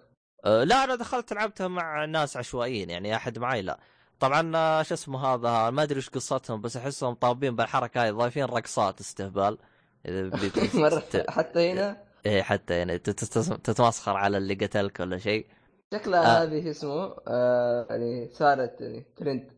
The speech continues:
Speaker 2: في الألعاب.
Speaker 1: إيه، ش-، ش-، ديستني خربت عقول ال-، المطورين، ها؟
Speaker 2: إيه.
Speaker 1: آه، طبعًا، آه، في حاجة، آه، شو اسمه هذا، آه،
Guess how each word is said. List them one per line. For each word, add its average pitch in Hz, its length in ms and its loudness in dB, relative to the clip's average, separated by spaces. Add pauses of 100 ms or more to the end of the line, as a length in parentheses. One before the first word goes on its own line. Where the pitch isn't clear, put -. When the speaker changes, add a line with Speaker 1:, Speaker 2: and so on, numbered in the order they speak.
(100)
Speaker 2:
في - 40 -10
الألعاب. 120 420 -2 (320)
Speaker 1:
إيه، 107 600 2
ش-، 80 220 -16
ش-، - 360 -18 (420)
ديستني 104 540 -2
خربت 110 600 0
عقول 107 360 0
ال-، 95 220 0
المطورين، 95 680 0
ها؟ 98 200 -2 (480)
Speaker 2:
إيه. 127 360 -2 (480)
Speaker 1:
آه، 113 500 4
طبعًا، 131 540 -2
آه، 131 220 2
في 190 300 -2
حاجة، 180 500 0
آه، 107 420 -2
شو 113 140 -10
اسمه 101 380 -10
هذا، 98 260 -2
آه، 92 500 -6